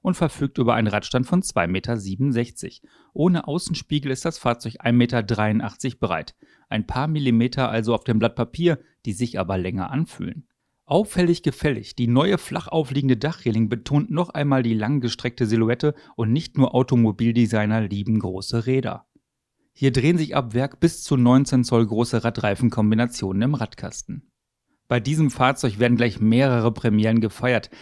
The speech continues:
denn der neue Skoda Octavia bekommt nun auch optional Voll-L-E-D-Matrix-Scheinwerfer. Die Funktion ist schnell und einfach erklärt, man kann stets mit Fernlicht fahren, ohne den Gegenverkehr oder vorausfahrende Fahrzeuge zu blenden.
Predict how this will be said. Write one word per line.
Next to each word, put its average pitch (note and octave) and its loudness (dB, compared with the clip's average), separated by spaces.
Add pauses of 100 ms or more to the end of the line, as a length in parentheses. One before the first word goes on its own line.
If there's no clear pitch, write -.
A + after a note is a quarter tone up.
(140)
denn E3+ 2
der E3+ 4
neue D3 4
Skoda D3 2
Octavia B2+ 0
bekommt C3+ -2
nun D3 2
auch D#3 2
optional A#2 2
Voll-L-E-D-Matrix-Scheinwerfer. A#2 0 (840)
Die B2 0
Funktion C#3 2
ist C3 4
schnell B2 4
und A#2+ 2
einfach A#2 -2
erklärt, B2+ 0
man B2 2
kann B2+ 2
stets - 0
mit C3+ 0
Fernlicht B2+ 4
fahren, A#2 2
ohne D#3+ 0
den A2+ 2
Gegenverkehr C#3+ -2
oder B2+ 2
vorausfahrende C3 0
Fahrzeuge A2 -4
zu B2+ -8
blenden. B2+ -4